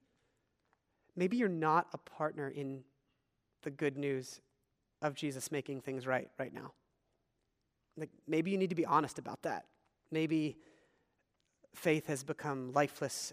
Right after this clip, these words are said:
and routine, or maybe it's become all about your personal journey and not about being an agent of God's hope and good news.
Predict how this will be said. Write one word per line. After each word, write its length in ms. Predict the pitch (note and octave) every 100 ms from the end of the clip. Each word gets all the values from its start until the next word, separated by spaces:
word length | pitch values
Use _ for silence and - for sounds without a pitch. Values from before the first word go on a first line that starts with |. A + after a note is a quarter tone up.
| -
and 140 | C#3+ C3
routine, 680 | B2+ - D3+ B2+ B2 A#2+ - - - - -
or 100 | C#3+
maybe 340 | D3+ D3 D3
it's 140 | C#3+
become 540 | - D3+ D#3 C#3+ C3+ C3+ - - -
all 200 | D3+ C#3+
about 240 | C#3+ D3+
your 100 | C#3+
personal 400 | C#3+ G3+ - D#3+
journey 320 | C#3+ D3 C3+ C3+
and 100 | C3
not 160 | C3+
about 240 | C#3 C3 -
being 180 | C#3+
an 80 | C3+
agent 300 | D3+ D#3 C#3+
of 100 | C3
God's 260 | D3 C3 B2+
hope 340 | - E3+ C#3+ - -
and 160 | C#3
good 200 | C3+ C#3
news. 480 | D#3 F3 C#3 B2 -